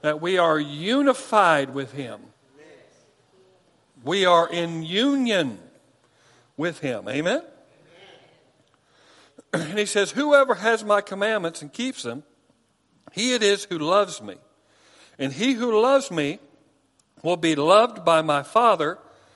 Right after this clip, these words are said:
and I will love him and manifest myself to him."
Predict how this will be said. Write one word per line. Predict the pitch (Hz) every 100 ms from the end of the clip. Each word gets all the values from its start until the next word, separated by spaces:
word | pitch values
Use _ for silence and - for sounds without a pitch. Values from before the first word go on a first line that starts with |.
| _ _ _ -
and | 160 170
I | 170 254 294
will | 240 165
love | 147 156 160
him | 156 170 185 208 - - _
and | 165 170 160 151 165 180
manifest | 208 254 269 247 208 - 190 175 190 240 - - - - - - - - - _ _ _
myself | 147 185 190 - 175 170 196 -
to | 277 294
him." | 214 190 120